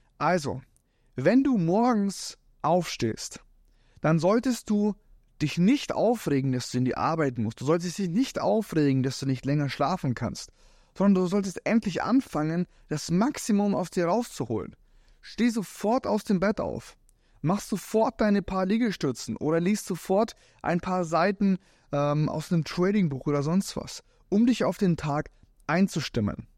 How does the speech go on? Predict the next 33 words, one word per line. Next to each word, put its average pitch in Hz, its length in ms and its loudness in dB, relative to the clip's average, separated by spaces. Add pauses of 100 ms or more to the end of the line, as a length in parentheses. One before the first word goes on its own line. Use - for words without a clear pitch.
(360)
Fang 190 320 0
endlich 247 520 2
an, 220 280 0 (260)
Routinen 240 760 2
aufzubauen. 135 1000 -2 (360)
Nachhaltige 196 760 2
Routinen, 165 560 0
die 156 100 -4
du 160 120 2
einhalten 170 600 2
kannst. - 460 -12 (260)
Und 185 200 4
nicht 220 280 2
irgendwelche 190 480 2
Motivationsschübe, 160 1000 0
die 151 160 -4
drei, 160 240 2
vier 185 160 0
Tage 165 320 0
halten 175 300 0
oder 139 100 0
eine 135 160 0
Woche 135 320 -2 (260)
und 160 120 0
danach 170 140 0
machst 190 260 0
du 165 40 -6
es - 100 -10
wieder 110 180 -2
nicht. - 300 -8 (400)
Fang 202 240 0
endlich 247 460 0
an, 202 240 2